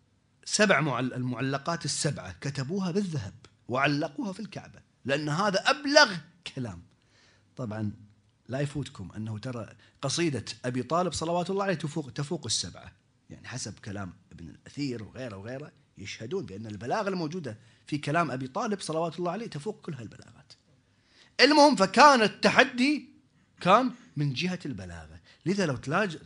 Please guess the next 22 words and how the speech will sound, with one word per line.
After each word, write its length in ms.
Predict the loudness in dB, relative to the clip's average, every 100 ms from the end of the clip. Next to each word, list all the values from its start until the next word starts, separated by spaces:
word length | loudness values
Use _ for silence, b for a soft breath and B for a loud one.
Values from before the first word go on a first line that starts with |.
| -20
تراجع 400 | -6 0 0 0
النصوص، 760 | -4 -6 -8 -10 -12 -12 -14 -16 _ _ _ _ -14
وهذا 220 | -12 -12
تقصيرنا 560 | -14 -14 -8 -8 -8 -10
مع 180 | -12
رسول 320 | -12 -12 -12 -14
الله 180 | -14
صلى 240 | -16 -16 -16
الله 280 | -18 -20 -20
عليه 180 | -20
وآله، 160 | -20 -18
احنا 140 | -14
مقصرين 500 | -12 -12 -14 -14 -16 -20
مع 60 | -20
النبي، 260 | -20 -20 _ -10
للحين 220 | -8 -8
ما 100 | -8
عرفنا 280 | -10 -12 -14
من 80 | -14
هو 80 |
رسول 280 | -16 -18 -20
الله. 160 | -20